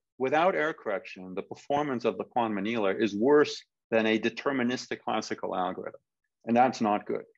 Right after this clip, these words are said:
This is why we need error correction. And if we do error correction, we reduce the exponent down to below two. It's one point seven three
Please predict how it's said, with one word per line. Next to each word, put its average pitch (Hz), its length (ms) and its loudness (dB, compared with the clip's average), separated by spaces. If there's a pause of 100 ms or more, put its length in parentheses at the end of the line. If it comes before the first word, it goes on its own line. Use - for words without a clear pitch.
(420)
This 135 320 4
is 120 100 0
why 117 200 4
we 107 80 2
need 113 160 4
error 107 180 6
correction. - 480 -12
And 104 80 -6
if 110 140 -6
we 117 80 -2
do 196 180 2
error 190 160 4
correction, 98 580 -4 (1400)
we 131 140 0
reduce 139 420 4
the 147 120 6
exponent 120 640 2 (180)
down 117 460 2
to 104 500 -2 (580)
below 104 340 0
two. 98 260 -8 (640)
It's - 160 -12
one 104 160 2
point 98 240 -4
seven 90 240 -2
three - 220 -4